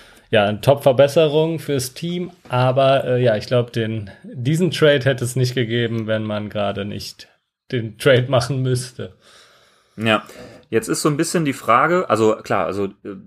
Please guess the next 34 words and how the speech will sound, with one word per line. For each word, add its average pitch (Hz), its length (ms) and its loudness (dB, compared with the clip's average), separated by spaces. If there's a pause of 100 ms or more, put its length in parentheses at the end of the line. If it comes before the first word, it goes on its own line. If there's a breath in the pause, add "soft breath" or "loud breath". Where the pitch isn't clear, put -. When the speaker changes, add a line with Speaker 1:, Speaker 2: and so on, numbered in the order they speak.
Speaker 2:
meine 107 260 -2
Meinung 123 260 2
über 110 120 4
Drew 101 200 -2
Holiday 160 320 2
habe 131 140 -4
ich 120 120 -4
auch, - 140 -8
glaub 113 120 0
ich, 110 80 -4
schon - 140 -4
mal 95 140 -2
kundgetan 160 520 -4
in 160 100 -4
einer 131 380 0
unserer 120 400 -2
vergangenen 120 420 0
Folgen. 135 380 -2
Also 95 160 0
ich - 80 -12
bin 107 180 0
ein 104 40 -6
großer 104 260 0
Fan 113 320 -2
von 123 160 -4
seiner 110 220 -2
Spielweise 139 500 2
und 101 220 -4
von 95 180 -6
seinem 92 240 2
sehr 104 220 2
starken 110 400 0
Defense 123 440 -6
natürlich. 156 440 -4